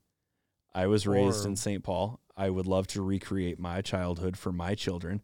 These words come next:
Speaker 2: You could get
Speaker 1: But
Speaker 2: a North
Speaker 1: at this
Speaker 2: Branch.
Speaker 1: point, we are priced out. So that's where we're gonna rely on Joe to help us
Speaker 2: I
Speaker 1: find
Speaker 2: know,
Speaker 1: some
Speaker 2: that's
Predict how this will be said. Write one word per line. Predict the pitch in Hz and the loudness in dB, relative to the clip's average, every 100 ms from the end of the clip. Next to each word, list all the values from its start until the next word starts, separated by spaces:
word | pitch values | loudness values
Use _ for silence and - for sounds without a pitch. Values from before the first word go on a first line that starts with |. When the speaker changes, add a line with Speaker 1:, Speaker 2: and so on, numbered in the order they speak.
| _ 123 | _ -8
Speaker 2:
You | 113 | -6
could | 113 | -2
get | 120 117 | 4 10
Speaker 1:
But | 117 104 | 10 10
Speaker 2:
a | |
North | 107 151 | 6 4
Speaker 1:
at | - | 4
this | 123 143 | 4 4
Speaker 2:
Branch. | - | 2
Speaker 1:
point, | 101 101 117 - _ _ _ _ | 2 2 0 -4 _ _ _ _
we | 90 92 95 | -10 0 2
are | 92 87 | 4 2
priced | - 95 92 - | 0 -4 -2 0
out. | 120 - - _ _ _ _ _ _ _ | -2 -4 -10 _ _ _ _ _ _ _
So | - 110 | 2 6
that's | 95 98 | 6 6
where | 117 107 | 6 6
we're | 104 | 6
gonna | 107 101 | 4 4
rely | 98 92 95 | 4 4 4
on | 92 85 | 2 0
Joe | 85 98 82 85 113 _ _ _ _ - | 0 -2 0 -2 -4 _ _ _ _ -2
to | 92 90 | 0 2
help | 92 92 101 | 2 0 2
us | 90 | 2
Speaker 2:
I | 95 | 4
Speaker 1:
find | 98 107 104 | 6 6 6
Speaker 2:
know, | 117 | 8
Speaker 1:
some | 196 | 8
Speaker 2:
that's | 208 | 8